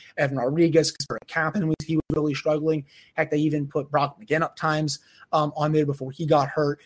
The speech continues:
Um, they needed another winger for him. And, you know, k-, kudos to Rickard. You know, he got his first goal tonight, um, in the Penguins' rout of the Red Wings. He, he, he had come really close before then as well. I think against the Buffalo game in overtime, he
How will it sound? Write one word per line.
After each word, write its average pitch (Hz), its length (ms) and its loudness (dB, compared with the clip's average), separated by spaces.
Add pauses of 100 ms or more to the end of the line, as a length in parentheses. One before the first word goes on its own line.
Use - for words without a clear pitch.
(240)
Um, 139 300 -2
they 170 220 6
needed 156 280 2
another 147 360 0
winger 143 360 0
for 139 280 -6
him. 127 240 -10
And, 117 120 -14 (300)
you 135 80 -8
know, 127 60 -6 (260)
k-, 160 140 -4
kudos 170 360 4
to 185 120 6
Rickard. 175 380 4
You 139 100 0
know, 143 60 -6
he 147 140 -6
got 147 140 2
his 147 140 -2
first 165 260 4
goal 170 160 4
tonight, 165 400 0 (360)
um, 139 200 0
in 147 100 -4
the 156 80 -2
Penguins' 151 400 -4
rout 143 240 0
of 151 140 -2
the 151 100 0
Red 151 200 2
Wings. 151 260 0
He, 135 160 -4
he, 127 160 -14
he 131 140 -12
had 131 120 -10
come 147 240 -4
really 143 240 4
close 143 320 -2
before 147 440 -6
then 147 200 -2
as 123 160 -8
well. 135 120 -8
I 139 40 -8
think 185 160 -10 (300)
against 160 240 0
the - 120 -10
Buffalo 151 540 0 (260)
game 156 200 0
in 135 100 0
overtime, 143 580 0
he 135 220 -2